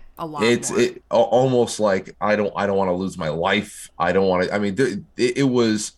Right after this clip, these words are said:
Speaker 2: it looked like a rat trapped in, in a, you know, with, with its head trapped in a vice. It was, uh, it's kinda disturbing, but at the same time,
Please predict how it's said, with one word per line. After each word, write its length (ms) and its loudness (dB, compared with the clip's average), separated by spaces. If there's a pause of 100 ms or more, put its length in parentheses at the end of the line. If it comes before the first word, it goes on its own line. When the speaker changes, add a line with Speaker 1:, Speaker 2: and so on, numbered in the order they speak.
Speaker 2:
it 120 0
looked 180 0
like 180 0
a 120 -2
rat 520 -2
trapped 560 -2 (540)
in, 320 -2
in 160 0
a, 320 2 (380)
you 100 2
know, 340 -4
with, 300 -2
with 180 0
its 140 -4
head 240 0
trapped 360 0
in 80 -4
a 60 -2
vice. 440 -2 (440)
It 160 0
was, 320 0
uh, 180 2
it's 280 -12
kinda 240 0
disturbing, 560 0
but 60 -2
at 60 -6
the 60 -14
same 340 -2
time, 440 -2